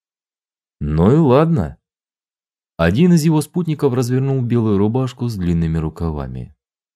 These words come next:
Волков быстро надел ее и наглухо застегнулся. Рубашка оказалась впору.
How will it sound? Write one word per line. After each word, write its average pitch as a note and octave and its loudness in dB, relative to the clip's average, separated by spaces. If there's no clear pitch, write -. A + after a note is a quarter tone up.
Волков E2+ 2
быстро D#2+ -6
надел D#2+ -4
ее A2 -6
и E2+ -2
наглухо A#2 -4
застегнулся. E2+ -10
Рубашка A#2 -2
оказалась D#2 -8
впору. - -20